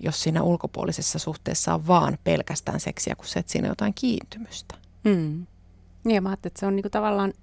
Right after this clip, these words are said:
Speaker 2: e, yksi esimerkki siitä, että me, me usein, ö,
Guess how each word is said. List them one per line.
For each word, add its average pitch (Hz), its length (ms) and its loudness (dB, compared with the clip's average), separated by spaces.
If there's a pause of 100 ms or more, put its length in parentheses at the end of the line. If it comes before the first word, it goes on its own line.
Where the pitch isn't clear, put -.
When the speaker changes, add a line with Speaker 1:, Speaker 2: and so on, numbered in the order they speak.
(100)
Speaker 2:
e, - 100 -6 (140)
yksi 220 200 -2
esimerkki 196 460 4
siitä, 202 320 2
että 185 200 -2
me, 190 160 2 (640)
me 190 200 2
usein, 196 460 2 (140)
ö, 185 600 0